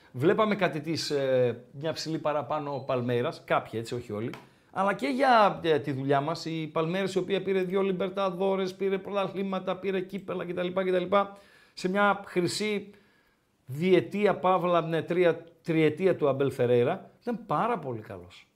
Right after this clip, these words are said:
Πάρα πολύ καλός. Αυτός και ένας Βέγγα που παίζει τώρα, σε αυτούς τους δύο είχε πέσει το μάτι μου. Και όταν, ε, γράφτηκε ότι θα έρθει στη, στην Ελλάδα,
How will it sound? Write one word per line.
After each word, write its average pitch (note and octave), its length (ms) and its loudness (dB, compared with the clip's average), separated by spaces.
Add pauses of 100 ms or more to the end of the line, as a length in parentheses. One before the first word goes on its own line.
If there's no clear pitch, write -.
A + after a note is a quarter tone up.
(140)
Πάρα F#3 340 4
πολύ A2 200 -12
καλός. F#2 380 -16 (240)
Αυτός C3 280 -2
και A#3+ 100 -2
ένας A3+ 220 0
Βέγγα E3 380 6
που B2+ 100 -4
παίζει F3+ 240 2
τώρα, C#3+ 300 -2 (260)
σε - 160 -10
αυτούς F#3+ 240 -10
τους D3 120 -10
δύο G#3 160 -4
είχε D3+ 180 -4
πέσει A#2+ 280 -8
το B2 100 -2
μάτι A#2+ 340 -8
μου. F#2+ 100 -8 (380)
Και - 80 0
όταν, C4+ 200 0
ε, A#3+ 260 0 (400)
γράφτηκε F#3+ 580 4
ότι D3+ 160 -4
θα - 120 -2
έρθει F#3+ 200 2
στη, E3+ 240 -2
στην D3 200 -6
Ελλάδα, A#2 440 -4